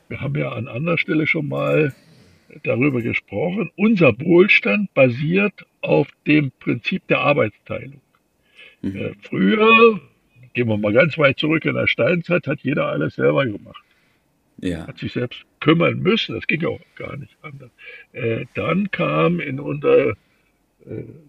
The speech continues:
Speaker 1: neuere Zeit, vor zweihundertfünfzig Jahren etwa, dann die Industrialisierung. Und Adam Smith hat das berühmte Buch geschrieben, Vom Wohlstand der Nationen,
Speaker 2: Mhm.
Speaker 1: der damals schon geschrieben,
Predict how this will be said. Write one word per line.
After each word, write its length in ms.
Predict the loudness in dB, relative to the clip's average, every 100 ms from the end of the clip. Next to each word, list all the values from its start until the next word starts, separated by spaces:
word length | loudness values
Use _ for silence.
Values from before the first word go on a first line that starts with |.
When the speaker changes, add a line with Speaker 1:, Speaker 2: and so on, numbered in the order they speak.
| -12
Speaker 1:
neuere 480 | -4 -2 0 -2 -4
Zeit, 400 | -4 0 0 -2
vor 140 | -12
zweihundertfünfzig 760 | -12 -8 -6 -6 -10 -10 -10 -6
Jahren 320 | -4 -2 -2
etwa, 600 | -4 -6 -6 -2 0 0 -4
dann 240 | -2 -2 -2
die 180 | -6
Industrialisierung. 1120 | -4 -4 -4 -2 0 0 -4 -4 -4 -4 -6 -8 _ _ _ _ _
Und 220 | -6 -6 -6 -20 _ -4
Adam 280 | -2 -2
Smith 440 | -4 -6 -2 -2 -2
hat 180 | -4 -4
das 120 | -8
berühmte 460 | -6 0 0 0 -4
Buch 320 | -4 -6 -8
geschrieben, 800 | -6 -4 -4 -6 -4 -2 -4 -4
Vom 200 | -6 -4
Wohlstand 540 | 2 2 4 2 0 -2
der 340 | -2 0 -2 -6 -8
Nationen, 800 | -8 -6 -6 -6 -4 -2 -2 -4 _ _ _ -8
Speaker 2:
Mhm. 360 | -8 -8 -14 -16 _
Speaker 1:
der 80 | -8
damals 460 | -4 -2 0 0
schon 400 | -2 -4 -8 -12 -8
geschrieben, 580 | -6 -6 -8 -6 -6